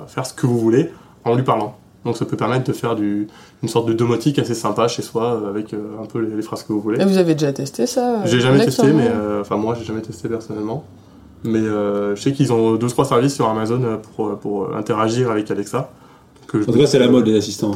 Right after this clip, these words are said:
Speaker 1: Oui, oui,
Speaker 2: Bah,
Speaker 1: ouais,
Speaker 2: c'est,
Speaker 1: forcément.
Speaker 2: c'est la mode, mais au final, est-ce, enfin, on en parlait énormément, mais est-ce que les, enfin,
Speaker 1: Moi, j'aime
Speaker 2: est-ce
Speaker 1: bien m'en
Speaker 2: que
Speaker 1: servir sur mon téléphone,
Speaker 2: Franchement,
Speaker 1: je trouve ça
Speaker 2: ça.
Speaker 1: rigolo.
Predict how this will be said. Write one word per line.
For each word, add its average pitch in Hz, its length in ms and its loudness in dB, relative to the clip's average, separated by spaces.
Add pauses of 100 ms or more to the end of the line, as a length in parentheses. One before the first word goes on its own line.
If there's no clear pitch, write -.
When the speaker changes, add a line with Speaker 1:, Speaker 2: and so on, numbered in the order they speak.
(160)
Speaker 1:
Oui, 151 160 8
oui, 165 120 8
Speaker 2:
Bah, 202 80 8
Speaker 1:
ouais, 208 60 6
Speaker 2:
c'est, 233 160 4
Speaker 1:
forcément. - 120 2
Speaker 2:
c'est 214 180 4
la 214 120 4
mode, 262 200 6
mais 196 100 4
au 185 60 4
final, 214 360 0
est-ce, 175 320 4
enfin, 185 200 2
on 175 160 4
en 165 120 4
parlait 151 220 2
énormément, 165 420 2
mais 185 140 4
est-ce - 180 -2
que 180 80 0
les, 151 340 2
enfin, 151 200 -2
Speaker 1:
Moi, 147 120 6
j'aime 160 100 4
Speaker 2:
est-ce 143 100 6
Speaker 1:
bien 165 60 6
m'en 175 80 6
Speaker 2:
que 180 60 4
Speaker 1:
servir 156 240 6
sur 143 80 0
mon 127 80 2
téléphone, 117 420 0
Speaker 2:
Franchement, - 0 -
Speaker 1:
je 170 60 -4
trouve 180 120 -4
ça - 100 -6
Speaker 2:
ça. 104 40 0
Speaker 1:
rigolo. 104 220 -2